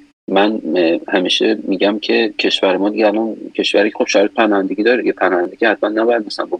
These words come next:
بمب اتم بزنه بشه، مثل سوریه باشه و اوکراین باشه که بگیم جنگه. پناهندگی می‌تونه پناهندگی، پناهندگی اجتماعی باشه، می‌تونه پناهندگی سیاسی باشه، طرز فکر باشه. من می‌خوام در مورد مسائل اقتصادی خیلی شجاعانه صحبت کنم، ولی حرف بزنم می‌کنن هم تو زندان ممکنه از اعدام هم بکنن. خب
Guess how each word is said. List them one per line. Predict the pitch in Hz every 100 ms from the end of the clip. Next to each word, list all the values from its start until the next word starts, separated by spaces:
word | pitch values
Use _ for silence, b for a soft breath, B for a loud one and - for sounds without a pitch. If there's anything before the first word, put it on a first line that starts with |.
| -
بمب | 85 85
اتم | - - 85
بزنه | 87 85 85 82
بشه، | - - -
مثل | - -
سوریه | - - 80 78 80
باشه | - - 82
و | 80 -
اوکراین | 80 - - 73
باشه | 78 - 76
که | -
بگیم | - - -
جنگه. | 90 - - - - B B B B
پناهندگی | - 107 104 101 98 98 101 117
می‌تونه | 110 117
پناهندگی، | 104 107 95 92 87 98 104
پناهندگی | - 98 98 92 113
اجتماعی | 104 - 92 90 101
باشه، | 101 - 87
می‌تونه | 87 92 - 95
پناهندگی | 98 90 85 90
سیاسی | - - 90 - 107
باشه، | 107 -
طرز | - 135 147
فکر | 147 - 175 -
باشه. | 156 - 151 - B B B -
من | 110
می‌خوام | 110 113 110
در | 101
مورد | 98 90 92
مسائل | 92 90 90 87
اقتصادی | 90 - 85 98 98
خیلی | 104 98 107
شجاعانه | - - 90 92
صحبت | - 95 95 101
کنم، | - 101 95
ولی | 98
حرف | 101 92 -
بزنم | 92 90 98
می‌کنن | 98 104 98 101
هم | 98 95
تو | -
زندان | 95 107 - 95
ممکنه | 95 - 92 92
از | 87
اعدام | 92 92 98 98
هم | 98
بکنن. | 95 - -
خب | - 98